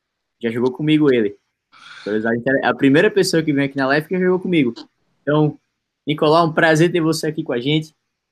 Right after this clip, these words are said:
Se apresenta um pouco melhor, fala o seu nome, sua idade, de onde que você é, fala um pouco mais sobre você, deixa o pessoal te conhecer aí um pouco melhor.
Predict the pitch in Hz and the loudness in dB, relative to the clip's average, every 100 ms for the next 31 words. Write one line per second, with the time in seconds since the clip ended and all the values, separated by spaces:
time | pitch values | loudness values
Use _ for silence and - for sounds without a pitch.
0 | _ _ 165 185 185 180 202 196 190 190 | _ _ -2 -2 0 -2 -2 -6 -4 -4
1 | 180 156 165 170 160 170 160 - 123 139 | -2 0 0 -2 -2 -4 -4 -6 -2 0
2 | 160 151 135 - 123 104 135 147 135 127 | 2 0 -2 -2 -4 2 2 4 2 -2
3 | 139 135 117 - 107 131 151 160 185 180 | -4 -6 -10 -6 -4 -2 -4 -8 -6 -6
4 | 175 160 160 151 147 123 117 135 139 139 | -6 -8 -8 -10 -8 -10 -10 -12 -10 -10
5 | - 143 139 139 - 131 120 123 113 110 | -6 -6 -6 -8 -8 -10 -6 -4 -4 -4
6 | 110 110 92 90 | -6 -4 -4 -4